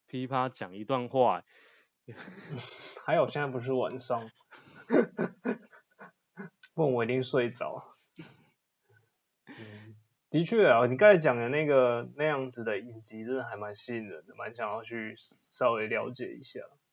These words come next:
Speaker 1: 它就一个纪录片，
Speaker 2: 对啊。
Speaker 1: 大概一个多小时而已。
Speaker 2: 嗯，嗯，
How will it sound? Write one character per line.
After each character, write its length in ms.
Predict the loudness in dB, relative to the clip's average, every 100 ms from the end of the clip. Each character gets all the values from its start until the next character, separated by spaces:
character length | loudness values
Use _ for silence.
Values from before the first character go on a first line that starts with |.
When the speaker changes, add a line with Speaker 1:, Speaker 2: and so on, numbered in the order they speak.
| _ _ _ -2
Speaker 1:
它 140 | 0
就 140 | 2 2
一 40 |
个 100 | 0
纪 200 | -2 -4
录 140 | -4 -2
片， 240 | -2 2
Speaker 2:
对 80 | 2
啊。 40 |
Speaker 1:
大 60 | 2
概 60 |
一 40 | 0
个 100 | -4
多 180 | -4 -4
小 200 | -4 -8
时 120 | -12
而 240 | -16 -12 -12
已。 60 |
Speaker 2:
嗯， 260 | -10 -10 -10
嗯， 300 | -12 -12 -14